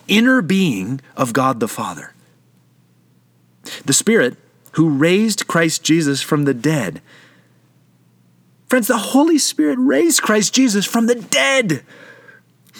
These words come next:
Like, think about it this way. In the silent, inky blackness of a sealed tomb, suddenly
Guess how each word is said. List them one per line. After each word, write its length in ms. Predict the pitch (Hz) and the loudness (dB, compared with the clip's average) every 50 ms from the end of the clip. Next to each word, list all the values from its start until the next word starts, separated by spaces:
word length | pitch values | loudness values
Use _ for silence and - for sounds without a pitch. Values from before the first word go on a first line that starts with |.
| - - | -6 -2
Like, 220 | 202 240 - - | -2 -2 -2 -2
think 160 | - 247 247 | -4 -2 0
about 140 | 269 254 214 | 0 0 0
it 80 | 196 202 | 0 -2
this 160 | 202 - - | -2 0 -2
way. 140 | 139 95 - - - - - - _ _ _ _ - | -4 -4 -6 -12 -18 -18 -20 -20 _ _ _ _ -4
In 140 | - 151 165 | -2 0 0
the 80 | 175 | 2
silent, 720 | - - - - - 160 151 170 185 196 208 214 208 - - _ _ _ _ _ _ _ _ _ _ _ - - | 0 0 0 0 -2 -2 0 0 0 0 0 -2 -4 -8 -14 _ _ _ _ _ _ _ _ _ _ _ -2 0
inky 400 | 175 202 202 - 202 196 190 160 | 0 0 0 0 0 -2 -2 -2
blackness 960 | - - 143 147 143 - - 170 - - - 165 151 143 127 - - - - - - - - - - - | -2 0 0 0 0 0 -2 -4 -4 -2 -2 0 2 2 0 0 -2 -4 -6 -10 -12 -20 -20 -14 -10 -4
of 200 | 101 139 151 139 | -2 0 0 0
a 80 | 147 139 | 0 0
sealed 460 | - - - 180 185 190 196 160 - | 0 0 0 2 2 2 2 0 -2
tomb, 340 | - - 185 143 113 120 - | 0 0 0 0 0 0 0
suddenly 520 | - - 190 190 208 226 185 139 120 | 0 0 0 0 2 2 2 0 0